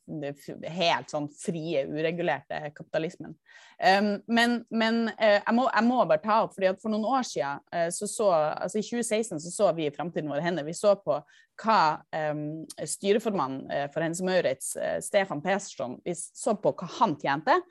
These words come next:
og så målte vi det opp mot en, en bangladeshisk, eh, syerske. Eh, vi så at han tjente over femtito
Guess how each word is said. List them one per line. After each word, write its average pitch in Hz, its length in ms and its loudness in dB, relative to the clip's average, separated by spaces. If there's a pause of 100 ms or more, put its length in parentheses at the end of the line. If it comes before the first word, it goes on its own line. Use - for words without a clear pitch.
(260)
og 208 60 4
så 226 100 2
målte 202 400 6
vi 156 120 0
det 147 80 0
opp 190 200 -2
mot 143 240 -4
en, 139 300 -4
en 143 260 -6
bangladeshisk, 156 920 -2
eh, 151 320 0
syerske. 175 680 -2 (960)
Eh, 170 440 4 (1400)
vi 254 140 6
så 320 160 4
at 262 160 4
han 254 240 -2
tjente 180 760 2
over 180 440 6 (140)
femtito 208 880 -2